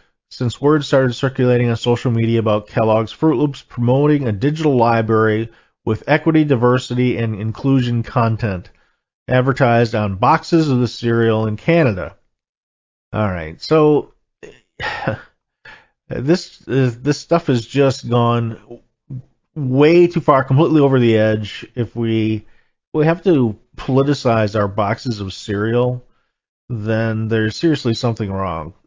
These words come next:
and we know that. We already know that. So thought I'd share that story with you. I personally do not buy Kellogg's products. Um,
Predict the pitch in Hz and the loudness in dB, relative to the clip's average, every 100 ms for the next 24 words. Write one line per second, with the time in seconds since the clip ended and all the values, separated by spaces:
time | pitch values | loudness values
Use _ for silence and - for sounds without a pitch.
0 | - 113 101 95 95 95 _ _ _ - | -10 -6 -6 -8 -10 -14 _ _ _ -16
1 | 104 104 113 110 104 95 90 85 - _ | -14 -10 -6 -6 -6 -8 -8 -10 -14 _
2 | 113 98 92 92 87 82 85 69 _ - | -10 -8 -8 -8 -10 -10 -10 -12 _ -12
3 | - 95 95 90 _ _ _ _ _ - | -8 -6 -8 -12 _ _ _ _ _ 0
4 | 143 131 160 156 147 139 160 151 151 160 | 2 2 2 4 2 2 2 4 4 4
5 | 202 214 - _ _ _ _ _ _ _ | 4 2 -6 _ _ _ _ _ _ _
6 | - 120 - 123 127 117 107 107 98 98 | -4 -2 0 -2 0 -4 -2 -4 -6 -6
7 | 95 98 110 101 98 - 120 120 147 147 | -6 -6 -6 -4 -6 -6 0 2 0 -4
8 | - - _ _ _ _ _ - 117 120 | -16 -20 _ _ _ _ _ -6 0 2
9 | 120 117 123 | 2 0 -4